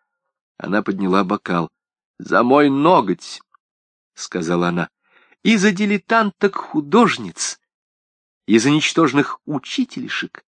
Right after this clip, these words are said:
их дочерних отпрысков, и за евреев. Мне начинают нравиться вечеринки светского общества. В самом деле — они такие изысканные". "Ты хорошо себя чувствуешь?"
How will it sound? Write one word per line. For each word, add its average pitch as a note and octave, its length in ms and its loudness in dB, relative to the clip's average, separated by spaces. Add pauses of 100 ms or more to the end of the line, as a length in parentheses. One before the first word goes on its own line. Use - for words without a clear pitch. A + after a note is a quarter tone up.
(460)
их F#2 220 -2
дочерних A#2+ 800 0
отпрысков, - 840 0
и A2+ 160 -2
за D3 180 -4
евреев. F#2+ 800 -8 (840)
Мне - 140 -12
начинают G2 460 2
нравиться G2+ 640 0
вечеринки A2+ 600 -4
светского F#2+ 600 -4
общества. G2+ 680 -4
В - 80 -12
самом A3+ 420 -2
деле — G#2 260 -4 (360)
они F#2+ 200 -4
такие G2 500 0
изысканные". F#3 1040 -4 (520)
"Ты G2+ 380 6 (640)
хорошо A2 600 2
себя F#2 320 0
чувствуешь?" F2 720 -2